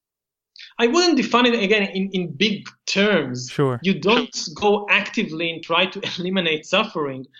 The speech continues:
Speaker 1: I mean, the suffering is inherent in, um, our ignorance and in our inability to see reality clearly. The more clearly you see reality, uh, suffering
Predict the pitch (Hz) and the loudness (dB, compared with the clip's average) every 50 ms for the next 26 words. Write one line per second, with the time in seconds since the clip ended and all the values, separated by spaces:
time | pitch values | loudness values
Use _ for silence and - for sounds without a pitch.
0 | - - _ _ 170 175 202 208 196 175 196 - - - 240 240 240 262 240 233 | -20 -20 _ _ -2 0 0 0 0 -2 -4 -4 -2 -2 -2 0 2 2 2 2
1 | 226 214 - - 196 180 180 190 180 175 170 - 226 269 294 208 143 127 123 123 | 2 0 -2 -4 -4 -4 -4 -4 -4 -4 -2 0 2 2 4 2 2 0 -4 -8
2 | 123 127 - - - _ _ _ _ _ _ _ _ _ - 202 202 202 202 202 | -8 -10 -12 -12 -14 _ _ _ _ _ _ _ _ _ -2 0 0 2 2 2
3 | 202 196 190 190 - - 185 175 170 165 165 160 160 160 160 160 165 170 - - | 2 0 -2 -4 -6 -8 -4 -2 -2 0 0 0 0 0 -2 -4 -6 -6 -2 0
4 | 185 185 185 240 277 277 311 240 165 135 123 123 123 123 123 - - - - _ | 0 2 2 2 2 2 2 2 2 0 -4 -6 -8 -8 -10 -12 -14 -14 -18 _
5 | _ _ _ _ _ - 185 185 190 190 - - 202 196 196 196 196 196 220 226 | _ _ _ _ _ 0 0 2 2 0 -2 0 2 4 4 4 4 4 4 4
6 | 233 220 - - - 196 233 262 254 - - - 151 127 120 117 - _ _ _ | 4 4 2 2 2 4 4 4 2 0 -2 -6 -6 -6 -6 -8 -14 _ _ _
7 | _ _ _ _ - - 202 196 - - - - 214 214 214 220 202 190 185 180 | _ _ _ _ -6 -4 -4 -2 -2 -4 -4 -4 0 2 4 4 4 4 2 2
8 | 175 170 175 175 175 - - 180 - - - 220 262 262 208 151 127 113 110 - | 2 2 2 0 0 -4 -8 -8 -6 0 2 4 4 4 4 2 0 -4 -10 -14
9 | _ _ _ _ _ _ _ _ _ _ _ _ _ _ - 185 170 202 202 214 | _ _ _ _ _ _ _ _ _ _ _ _ _ _ -8 -2 2 4 6 6
10 | 262 294 277 - - - - - - 208 254 294 311 311 277 254 202 175 156 147 | 6 6 4 2 -4 -10 -8 -4 0 2 4 4 4 4 4 2 2 2 0 -2
11 | 151 160 175 175 - - 226 247 226 202 165 151 170 226 269 - 180 - - - | -2 -4 -4 -4 -2 2 2 4 4 4 2 2 2 4 4 4 2 0 -2 -6
12 | 139 127 127 127 127 - _ _ _ _ _ _ - 185 175 170 170 170 175 175 | -6 -6 -8 -10 -12 -18 _ _ _ _ _ _ -10 -6 -4 -2 0 0 0 -2
13 | 175 - - _ _ - - - - 240 240 240 254 240 240 226 226 220 202 | -2 -4 -10 _ _ -14 -4 0 0 0 2 2 2 4 4 4 4 4 2